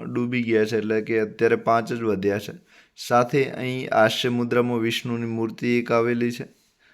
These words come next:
એટલે કે વિષ્ણુ ભગવાનની, આસ્થા વિષ્ણુ ભગવાનની મૂર્તિ છે. બીજું મહિષાસુરનું, મહિષાસુરનું વધ કરતી એક દુર્ગા દેવીનું શિલ્પ પણ અહીં જોવાલાયક છે. તો મહિષાસુર જે રાક્ષસ હતો એનું વધ, તો કે એની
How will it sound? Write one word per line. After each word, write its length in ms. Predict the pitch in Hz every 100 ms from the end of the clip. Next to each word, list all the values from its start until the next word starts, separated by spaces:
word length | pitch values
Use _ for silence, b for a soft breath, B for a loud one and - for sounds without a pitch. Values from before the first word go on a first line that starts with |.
| b b
એટલે 120 | 113 110
કે 60 |
વિષ્ણુ 340 | 110 113 - 123
ભગવાનની, 600 | 101 101 113 113 120 - -
આસ્થા 480 | 101 104 - 113 110 -
વિષ્ણુ 300 | 104 113 117
ભગવાનની 380 | 104 101 110 113
મૂર્તિ 380 | 110 110 104 113
છે. 140 | 110 - - b b -
બીજું 320 | 117 120 120
મહિષાસુરનું, 760 | 117 120 120 123 120 123 117 120 -
મહિષાસુરનું 840 | 110 117 120 123 120 123 120 113
વધ 200 | 110 110
કરતી 340 | - 113 - 113
એક 80 | 110
દુર્ગા 360 | 113 113 120
દેવીનું 360 | 113 113 117 113
શિલ્પ 280 | - 113 107
પણ 120 | 113
અહીં 140 | 110 104
જોવાલાયક 520 | 104 107 104 104 101
છે. 160 | - - - b b b b -
તો 100 | 123 123 - -
મહિષાસુર 720 | 113 113 120 - 127 123 120 110 - _ _ _
જે 160 | 113 117
રાક્ષસ 480 | 113 113 117 135 127
હતો 200 | 139 123 120
એનું 220 | 120 113
વધ, 280 | 117 110 98 - B B B _
તો 60 | 131
કે 180 | - 123 123 - - -
એની 320 | 117 120 123